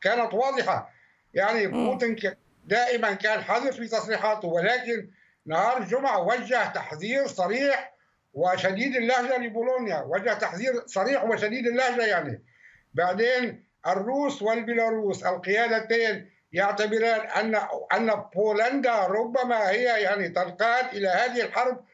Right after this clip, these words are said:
Speaker 1: وليس بالضرورة بدفع من الناتو.
Speaker 2: وعلى
Speaker 1: ليس
Speaker 2: فكرة
Speaker 1: بالضرورة.
Speaker 2: دكتور سعيد، في نفس هذا الإطار كانت هناك وفي نفس تصريحات الرئيس البيلاروسي، هو لا يتحدث فقط عن تورط بولندا، هو يقول بأن بولندا تطمح لقضم،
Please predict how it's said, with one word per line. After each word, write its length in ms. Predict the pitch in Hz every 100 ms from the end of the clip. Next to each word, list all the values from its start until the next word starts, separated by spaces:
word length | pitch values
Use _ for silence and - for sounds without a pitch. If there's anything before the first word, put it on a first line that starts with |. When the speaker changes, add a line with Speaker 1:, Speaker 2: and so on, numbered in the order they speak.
| _ _
Speaker 1:
وليس 380 | 151 202 269 247
بالضرورة 680 | 247 226 208 226 285 277 247
بدفع 440 | 214 214 262 240
من 160 | 233 233
الناتو. 420 | 240 277 269 170 -
Speaker 2:
وعلى 240 | 240 269 381
Speaker 1:
ليس 140 | 240
Speaker 2:
فكرة 160 | 440 370 294
Speaker 1:
بالضرورة. 60 | 269
Speaker 2:
دكتور 360 | 294 - 330
سعيد، 400 | 294 285 285 349
في 140 | - 277
نفس 260 | 370 -
هذا 160 | 311 269
الإطار 440 | 196 226 320 269
كانت 340 | 247 269 285 285
هناك 260 | 294 320 294 269 196
وفي 260 | 208 -
نفس 220 | 269 466 -
تصريحات 680 | 330 - 277 - 320 233
الرئيس 400 | 214 220 240 240
البيلاروسي، 640 | 214 202 208 208 185 226 226 - - - 330
هو 140 | 339
لا 120 | 349 440 440
يتحدث 440 | 403 359 262 294
فقط 340 | 311 311 -
عن 140 | 233 240
تورط 440 | 208 202 196 -
بولندا، 340 | 202 - 330 240
هو 180 | 240
يقول 340 | 233 208 - 277
بأن 300 | 214 240 254
بولندا 540 | - 185 254 311 220
تطمح 680 | 202 311 - 269 285 - -
لقضم، 680 | 254 262 254 - 339 403